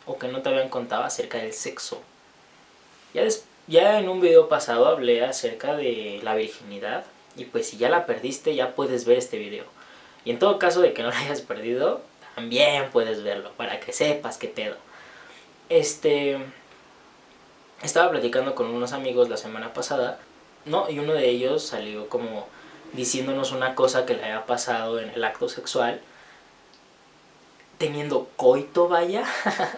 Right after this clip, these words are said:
Y, y de repente vino a mi mente, "No, tengo que hablar de esto en un video". Cosas que en verdad, este,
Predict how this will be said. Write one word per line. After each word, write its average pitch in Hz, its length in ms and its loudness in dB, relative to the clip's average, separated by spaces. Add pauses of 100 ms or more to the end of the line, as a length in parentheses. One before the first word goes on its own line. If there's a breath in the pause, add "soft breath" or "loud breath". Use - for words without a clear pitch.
(800 loud breath)
Y, 147 880 -2 (500)
y 156 100 -2
de 143 100 4
repente 151 360 2
vino 160 140 2
a 151 40 0
mi 135 60 -2
mente, 131 320 0
"No, 143 440 0
tengo 190 260 -4
que 196 80 0
hablar 185 240 2
de 180 80 0
esto 180 220 -4
en 185 60 -4
un 185 140 -6
video". 143 600 2
Cosas 175 400 4
que 135 120 0
en 123 140 0
verdad, 113 480 -2 (640 loud breath)
este, 113 840 -2